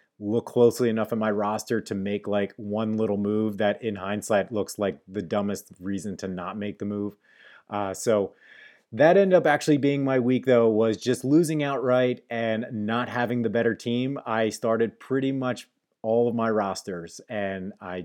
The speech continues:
just couldn't get there. So that brings us into our weekly recap. And like I just said, it did not go well for me this week. But before I even touch on that, I wanna just do a check-in with our overall records from each league that we're in. And as my week went,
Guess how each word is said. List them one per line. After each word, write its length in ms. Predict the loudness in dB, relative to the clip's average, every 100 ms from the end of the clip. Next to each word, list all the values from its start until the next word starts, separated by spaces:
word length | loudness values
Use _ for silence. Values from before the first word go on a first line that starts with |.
| -10
just 320 | -12 -12 -12
couldn't 240 | -12 -12
get 240 | -12 -12 -10
there. 220 | -12 -12
So 400 | -2 2 2 2 -10 -20 -10
that 260 | -2 0 2
brings 300 | 2 4 4
us 160 | 2 0
into 220 | 0 4
our 140 | 4
weekly 360 | 4 0 -2 -2
recap. 500 | -2 -2 0 0 0
And 120 | -2
like 220 | -2 2
I 120 | 2
just 320 | 2 0 0 2
said, 320 | 2 2 -2
it 220 | -10 -6
did 120 | -4
not 220 | -2 -4 -2
go 140 | -2
well 200 | -2 -6
for 120 | -8
me 100 | -12
this 180 | -12 -10
week. 200 | -8 -6
But 140 | -6 -4
before 360 | -2 2 4
I 120 | 4 2
even 180 | -2 -2
touch 240 | 0 0
on 140 | -2 -2
that, 180 | 0 0
I 60 |
wanna 260 | 0 -2 -2
just 320 | -4 -6 _
do 160 | 0 0
a 40 |
check-in 600 | 0 -2 -2 -2 -2 -4 -8 -20 -20 -8
with 200 | -6 -4
our 200 | -4 -2
overall 460 | -2 0 2 4 2
records 400 | 0 -2 -6 -4
from 540 | -2 0 -2 -4 -8 -6
each 220 | -6 0
league 240 | 0 2
that 160 | 2 0
we're 200 | 0 0
in. 280 | -2 -6 -12 _ -20 _ -6
And 320 | -2 -2 -4 -10 -6
as 260 | -2 -2 -2
my 260 | -2 0
week 360 | 0 0 0 -2
went, 280 | -6 -6